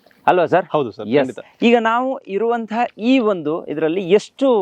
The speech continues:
Speaker 1: ಕುಂಟೆ ಜಾಗ ಇದೆ ಸರ್? ಅಂದ್ರೆ ಟೋಟಲ್ ಆಗಿ ಎಷ್ಟು, ಈಗ ಅದನ್ನ ಕುಂಟೆ ಅಂತಾನೆ ನಾವು ಕರಿಬೇಕಾಗತ್ತೆ, ಇನ್ನ ಸೈಟ್ ಅಂತ ಹೇಳೋದಕ್ಕೆ ಆಗೋದಿಲ್ಲ.
Speaker 2: ಹೌದು,
Speaker 1: ಹಾ?
Speaker 2: ಹೌದು.
Speaker 1: ಎಸ್, ಎಸ್.
Speaker 2: ಸರ್,
Speaker 1: ಎಷ್ಟಿದೆ?
Speaker 2: ಟೋಟಲಿ ಬಂದ್ಬಿಟ್ಟು ಇದು ಐದೂವರೆ ಎಕರೆ ಲ್ಯಾಂಡ್ ಇದು.
Speaker 1: ಐದೂವರೆ ಎಕರೆ.
Speaker 2: ಐದೂವರೆ
Speaker 1: ಹಾ.
Speaker 2: ಎಕರೆ ಲ್ಯಾಂಡ್.
Speaker 1: Fully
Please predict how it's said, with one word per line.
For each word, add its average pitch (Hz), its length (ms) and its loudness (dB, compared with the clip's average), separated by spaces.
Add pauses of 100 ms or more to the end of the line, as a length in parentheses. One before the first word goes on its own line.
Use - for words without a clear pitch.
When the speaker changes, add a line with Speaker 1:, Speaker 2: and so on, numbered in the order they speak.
(300)
Speaker 1:
ಕುಂಟೆ 147 440 0
ಜಾಗ 131 280 0
ಇದೆ 117 260 -2
ಸರ್? 143 200 -4
ಅಂದ್ರೆ 151 520 -2
ಟೋಟಲ್ 208 300 4
ಆಗಿ 208 160 0
ಎಷ್ಟು, 240 360 0
ಈಗ 185 140 4
ಅದನ್ನ 151 260 0 (420)
ಕುಂಟೆ 190 280 2
ಅಂತಾನೆ 214 320 -2
ನಾವು 202 140 -2
ಕರಿಬೇಕಾಗತ್ತೆ, 147 640 -2
ಇನ್ನ 143 160 -2
ಸೈಟ್ 190 320 2
ಅಂತ 196 160 0
ಹೇಳೋದಕ್ಕೆ 147 380 -2
ಆಗೋದಿಲ್ಲ. 110 420 -2
Speaker 2:
ಹೌದು, 127 220 2
Speaker 1:
ಹಾ? 165 80 -6 (180)
Speaker 2:
ಹೌದು. 120 140 0
Speaker 1:
ಎಸ್, 131 200 -8
ಎಸ್. 117 140 -6
Speaker 2:
ಸರ್, 143 100 -8
Speaker 1:
ಎಷ್ಟಿದೆ? 170 400 0
Speaker 2:
ಟೋಟಲಿ 208 420 2
ಬಂದ್ಬಿಟ್ಟು 170 380 -4
ಇದು 160 160 2
ಐದೂವರೆ 156 360 -2
ಎಕರೆ 160 160 -4
ಲ್ಯಾಂಡ್ 110 220 -2
ಇದು. 101 180 -6 (220)
Speaker 1:
ಐದೂವರೆ 127 440 2
ಎಕರೆ. 104 240 -6
Speaker 2:
ಐದೂವರೆ 139 360 2
Speaker 1:
ಹಾ. - 20 -6
Speaker 2:
ಎಕರೆ 120 140 -4
ಲ್ಯಾಂಡ್. 101 240 -4
Speaker 1:
Fully 175 380 0